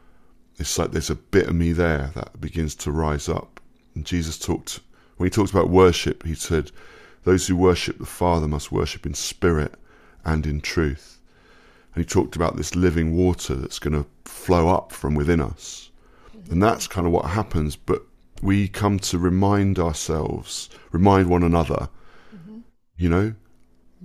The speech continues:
Speaker 1: that this is what we believe, guys.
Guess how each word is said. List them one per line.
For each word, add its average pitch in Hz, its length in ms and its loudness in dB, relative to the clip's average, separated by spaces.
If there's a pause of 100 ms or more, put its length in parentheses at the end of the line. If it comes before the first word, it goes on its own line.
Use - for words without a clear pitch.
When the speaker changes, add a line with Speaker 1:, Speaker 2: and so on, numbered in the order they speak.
Speaker 1:
that 82 300 2 (640)
this 95 200 0
is 107 140 0
what 98 120 4
we 85 120 2
believe, 87 540 2
guys. - 640 -6